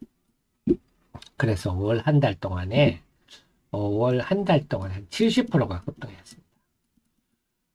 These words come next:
자, 이 급등한 이유가 중요하겠죠. 그래서 지금 육브라 인산이 급등하면서 최근에 후성 같은 게 급등을,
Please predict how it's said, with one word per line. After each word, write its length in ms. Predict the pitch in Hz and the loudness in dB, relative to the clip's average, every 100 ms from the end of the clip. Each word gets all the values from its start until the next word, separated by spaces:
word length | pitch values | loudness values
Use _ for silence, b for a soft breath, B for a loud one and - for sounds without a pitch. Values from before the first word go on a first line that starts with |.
| - | -20
자, 300 | - - - - | -10 -8 -8 -2
이 100 | 135 | 0
급등한 800 | 147 185 175 202 196 175 135 120 | 4 2 4 6 8 8 6 4
이유가 960 | 113 131 180 226 175 123 - _ 165 151 | 6 6 8 6 6 2 -4 _ 2 4
중요하겠죠. 760 | 131 123 135 98 101 - 127 | 4 6 6 4 -2 -6 -6
그래서 180 | 117 113 | -4 -4
지금 380 | - 117 120 117 | -2 0 0 0
육브라 340 | 123 - 135 110 | -4 0 0 2
인산이 460 | 95 110 101 101 | -2 -4 -6 -4
급등하면서 720 | - 139 - 139 110 101 101 | -2 -4 0 0 0 -4 -8
최근에 380 | - - 147 196 | -4 2 4 4
후성 400 | 180 175 196 233 | 2 2 4 6
같은 340 | 233 226 190 143 | 6 6 6 4
게 160 | 117 | 4
급등을, 500 | - 139 - 139 135 | 2 -2 2 2 2